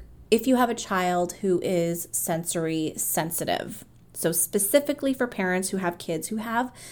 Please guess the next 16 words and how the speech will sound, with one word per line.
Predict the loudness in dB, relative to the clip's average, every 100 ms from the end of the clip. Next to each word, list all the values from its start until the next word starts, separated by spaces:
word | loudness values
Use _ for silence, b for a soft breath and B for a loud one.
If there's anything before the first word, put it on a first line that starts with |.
| B B
some | 0 4 6 6 4
sensory | 2 2 0 2 4 4 4 0 -6 B B B 8
triggers | 10 12 8 8
that | 4 4
make | 0 0
them | -4 -4 -6 -12 -20 -20 -12
have | 0 2 4
meltdowns | 6 6 6 4 4 4 2 -2 -4
or | 0 2 4 4 2 2
avoid | 2 2 6 6 6 4
those | 2 2
sensory | 2 0 2 2 2
activities | 0 -2 0 4 4 2
or | 0 0
inputs | 0 -2 -2 -4
altogether. | -4 -6 -4 -2 -2 -4